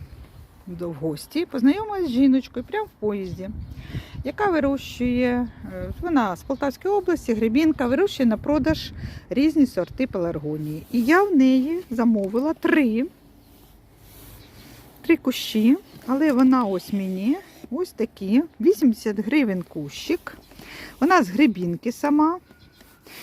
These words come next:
І ось вона мені прислала ці три кущі. Вони дуже цікаві, тому що вони мають, скажімо, ось такі гарні сорти,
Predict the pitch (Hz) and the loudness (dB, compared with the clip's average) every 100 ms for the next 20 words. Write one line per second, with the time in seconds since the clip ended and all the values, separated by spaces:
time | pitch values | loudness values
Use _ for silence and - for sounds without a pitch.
0 | - - 277 311 403 - 277 277 277 254 | -20 -8 0 2 2 2 4 6 6 4
1 | 208 262 294 - - 285 311 - 220 180 | 4 4 4 -2 -6 -2 -2 0 2 2
2 | 151 151 147 175 _ _ _ - - - | 0 -4 -8 -14 _ _ _ -20 -20 -8
3 | 220 226 - 233 - - - - 311 415 | -2 -2 0 -2 -2 -8 -6 0 2 2
4 | 269 214 180 226 202 - 190 254 262 160 | 2 0 2 0 0 -6 -4 0 0 0
5 | - - - - - 208 220 185 - 185 | -6 -18 -20 -20 -4 2 4 2 -2 -4
6 | 175 190 190 160 135 - - - 190 180 | -2 -2 -2 -4 -6 -12 -18 -6 -2 0
7 | 160 131 - - - - - - - - | -2 -4 -10 -14 -14 -14 -14 -14 -20 -20
8 | - - 190 165 147 156 139 139 - - | -20 -4 0 0 0 -4 -4 -8 -16 -20
9 | - - - 214 196 - - 156 - 185 | -18 -18 -6 -2 -2 -2 -8 -8 -6 -4
10 | 151 - 160 185 170 156 156 156 156 _ | -4 -8 -4 0 0 0 -2 -2 -6 _
11 | _ - - - - - 208 - 240 180 | _ -20 -20 -20 -12 -2 -2 0 0 0